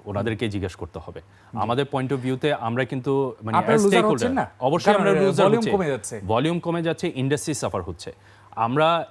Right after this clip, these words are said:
Speaker 1: এই করের ব্যাপারটা কিন্তু শুধু এই বিসেককেও বলেছি, বলিনি, আমরা কিন্তু আগেও বলেছি। আমরা
Speaker 2: জি।
Speaker 1: পাবলিকলি বলেছি, প্রাইভেটলি বলেছি, সব কিছুতেই বলেছি। And এটা হলো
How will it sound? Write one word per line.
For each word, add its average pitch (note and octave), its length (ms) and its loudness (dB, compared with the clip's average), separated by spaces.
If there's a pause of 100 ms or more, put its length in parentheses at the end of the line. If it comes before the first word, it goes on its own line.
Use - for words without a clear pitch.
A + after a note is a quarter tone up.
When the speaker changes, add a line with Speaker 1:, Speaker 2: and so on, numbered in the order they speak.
(140)
Speaker 1:
এই B2+ 480 0
করের C#3 320 2
ব্যাপারটা C#3+ 380 -2
কিন্তু D#3+ 460 -4 (120)
শুধু D3 320 -4
এই D#3+ 140 0
বিসেককেও E3+ 420 -4
বলেছি, A#2 320 -4 (160)
বলিনি, A#2 400 -2
আমরা C#3 180 -2
কিন্তু E3+ 160 -2
আগেও C#3+ 280 2
বলেছি। F2 320 -8 (100)
আমরা B2+ 320 0
Speaker 2:
জি। C#3 160 -10
Speaker 1:
পাবলিকলি C3+ 440 -2
বলেছি, C3+ 360 -4
প্রাইভেটলি B2 460 -2
বলেছি, A#2 320 -4
সব A#2+ 220 -6
কিছুতেই A2 300 -4
বলেছি। E2 340 -8 (300)
And B2 200 0
এটা D#3 260 0 (100)
হলো F3+ 240 -2